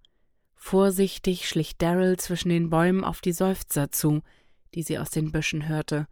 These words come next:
Da! Sie hatte die Quelle der Laute entdeckt. Eine junge, schlanke Frau lag auf dem Waldboden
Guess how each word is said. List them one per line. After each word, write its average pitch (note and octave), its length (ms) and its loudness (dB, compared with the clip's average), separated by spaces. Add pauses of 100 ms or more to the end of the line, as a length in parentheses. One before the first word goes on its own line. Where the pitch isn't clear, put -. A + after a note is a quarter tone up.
(520)
Da! E3 240 4 (640)
Sie G3+ 200 6
hatte B3 180 4
die G#3 140 4
Quelle A3 320 4
der G3 160 4
Laute F3+ 320 4
entdeckt. - 600 -4 (520)
Eine F3 180 2
junge, G#3+ 560 4
schlanke G3 420 0
Frau F#3 360 0
lag G3 240 2
auf - 120 -6
dem F3 220 0
Waldboden G#3 640 2